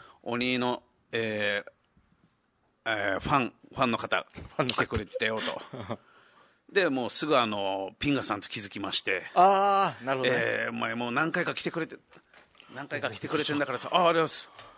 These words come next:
Speaker 1: ございます。あ、
Speaker 2: あ、
Speaker 1: これ。
Speaker 2: ありがとうございます。
Speaker 1: あ、すごい。
Speaker 2: あ、おしるこサンドだ！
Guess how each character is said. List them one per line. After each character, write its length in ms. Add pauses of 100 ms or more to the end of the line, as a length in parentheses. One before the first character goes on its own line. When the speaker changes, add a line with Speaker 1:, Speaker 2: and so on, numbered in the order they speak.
Speaker 1:
ご 100
ざ 60
い 0
ま 40
す。 60 (140)
あ、 60
Speaker 2:
あ、 100 (120)
Speaker 1:
こ 120
れ。 60
Speaker 2:
あ 40
り 60
が 0
と 0
う 20
ご 60
ざ 180
い 20
ま 0
す。 20
Speaker 1:
あ、 40
す 120
ご 140
い。 40
Speaker 2:
あ、 300 (200)
お 120
し 180
る 120
こ 140
サ 240
ン 100
ド 120
だ！ 260